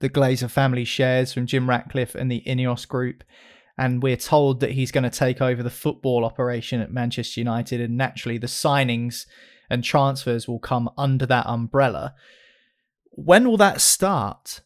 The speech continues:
What's happening here? Is Timo Werner just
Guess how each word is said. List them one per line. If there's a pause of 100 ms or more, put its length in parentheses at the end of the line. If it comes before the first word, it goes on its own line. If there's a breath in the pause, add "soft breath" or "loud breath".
(600)
What's
happening
here? (880)
Is
Timo
Werner
just